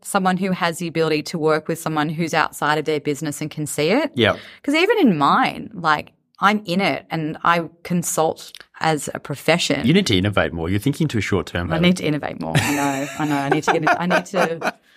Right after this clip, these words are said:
Speaker 1: A I,
Speaker 2: Let, can I run
Speaker 1: all
Speaker 2: an
Speaker 1: the things.
Speaker 2: experiment workshop for you? <laughs>
Speaker 1: Sure, please. Can you? I'd love that.
Speaker 2: <laughs> Let's talk about that a little bit, 'cause I think that's a really cool thing that I first noticed that you were doing through Archer. So I used to love running random masterclasses.
Speaker 1: Mm.
Speaker 2: Not, yours isn't random, but mine was more like,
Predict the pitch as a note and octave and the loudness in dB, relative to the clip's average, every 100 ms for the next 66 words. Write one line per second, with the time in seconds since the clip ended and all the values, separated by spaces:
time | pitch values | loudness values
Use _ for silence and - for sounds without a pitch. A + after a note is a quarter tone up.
0 | - - - F#3+ F#3+ F#3+ F3+ F3 F#3+ C4+ | -20 -10 0 2 4 4 4 2 2 0
1 | A3+ D#3+ C#3+ F3 A2 G#2+ G#2+ F2 G2+ - | 0 0 -2 -2 -2 0 -2 -4 -6 -4
2 | F#2+ - A2 - F3 - - E3+ - C#4 | -6 -4 -2 -2 -4 -6 -4 -4 0 2
3 | E4+ - C#4+ C4+ A#4 B4 C4+ G#3 F#3 F#3 | 2 2 2 2 2 2 2 2 2 2
4 | E3+ D3+ D3 - G3+ F3+ - D4 F#3 D3 | 2 2 -2 -10 0 0 0 -2 0 0
5 | G2+ A2 A#2+ G2+ F2+ - B2+ C#3+ E3+ C3+ | 2 2 2 0 -2 0 2 2 2 2
6 | - G2 F#2 F2+ - F2 - F2+ E2+ F2 | 2 2 2 0 -2 -4 -2 -4 0 0
7 | - F#2 - F2+ E2+ - F2 D#2+ D#2+ F2 | 2 0 0 -2 -2 -2 -4 -2 -2 -2
8 | E2 E2 F2 E2 F2 - C4+ C#4+ - - | -4 -2 0 2 2 2 -2 -2 -4 2
9 | F2+ E2+ E2+ - - - - - - G#2+ | 2 4 2 -2 -12 -14 -14 -8 0 4
10 | B2 G2 F#2+ F2 E2 E2 E2 D#2+ - F#2+ | 4 4 0 0 0 -2 -4 -6 -6 -4
11 | E2+ E2+ E2 E2+ - F#2 - E2+ F2 G2+ | -4 -4 -2 -2 -2 -4 2 2 4 6
12 | G2 G#2+ - - G#2 F#2 F2 D#2+ D2+ D#2+ | 6 4 0 0 2 2 -4 -6 -6 -6
13 | E2+ - F#2+ G2 F2+ F2+ - F#2 F2 E2 | -8 -6 2 2 2 -2 -4 -2 0 0
14 | E2 - | -2 -8